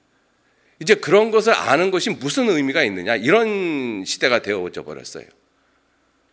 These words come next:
자, 그러한 모습에서 지금 우리가 살고 있는 이 시대의 모습은 이 예레미야 시대 때, 이 하박국 시대 때보다 더욱더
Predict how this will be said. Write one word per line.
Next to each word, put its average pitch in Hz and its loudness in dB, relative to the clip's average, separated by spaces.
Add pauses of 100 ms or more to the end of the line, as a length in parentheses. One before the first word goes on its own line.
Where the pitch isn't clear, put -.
(1500)
자, 120 -2
그러한 185 4
모습에서 131 2
지금 147 0
우리가 143 4
살고 135 2
있는 123 0
이 120 0
시대의 139 4
모습은 107 -2 (2250)
이 143 4
예레미야 151 4
시대 - -2
때, 101 4
이 120 2
하박국 180 0
시대 151 0
때보다 107 0 (280)
더욱더 156 2